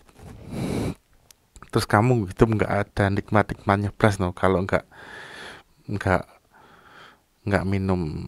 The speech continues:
arak, enggak ngerokok, enggak judi, enggak, enggak minum kopi atau mengkonsumsi hal zat-zat adiktif seperti itu. Dan ternyata,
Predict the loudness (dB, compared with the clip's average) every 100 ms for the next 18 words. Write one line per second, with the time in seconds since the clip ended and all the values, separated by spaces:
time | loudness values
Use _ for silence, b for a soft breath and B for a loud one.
0 | -4 0 0 2 2 0 -6 -8 -4 -2
1 | -2 4 4 4 2 2 0 -10 -4 -4
2 | -2 -2 -2 0 0 0 -4 -2 -2 -2
3 | _ -20 _ B B B B B B B
4 | _ _ _ _ _ -10 -2 0 -2 -4
5 | -2 0 2 0 0 2 2 2 2 0
6 | 2 2 2 0 0 -2 -2 -2 -4 -6
7 | -12 -6 0 0 0 0 0 0 -2 -2
8 | -2 -2 -2 0 0 -4 -6 -2 -2 -2
9 | -6 -4 -4 -2 -4